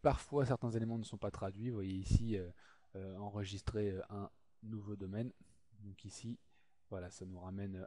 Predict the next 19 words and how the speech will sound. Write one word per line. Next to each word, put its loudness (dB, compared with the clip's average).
à 0
cet -2
endroit-là. 0
Donc 0
vous -12
pouvez -2
également 4
ajouter 0
un -6
domaine -4
par -16
ces -10
endroits-là. -6
Donc -6
ça -16
fait -18
un -10
petit -18
peu, -8